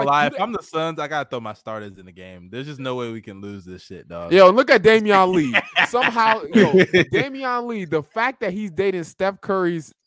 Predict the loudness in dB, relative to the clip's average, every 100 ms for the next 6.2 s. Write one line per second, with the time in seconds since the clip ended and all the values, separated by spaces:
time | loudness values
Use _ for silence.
0 | _ -2 0 0 -4 -4 -6 -6 -10 -8
1 | -8 -10 _ _ -18 -16 -14 -10 -6 -4
2 | -4 -2 -4 -4 -8 -10 -12 -12 -14 -18
3 | _ _ _ -20 _ -8 -6 -6 -8 -10
4 | -10 -8 -8 -8 -14 -10 0 4 4 4
5 | 4 2 0 -2 -2 -6 -8 -12 -10 -12
6 | -14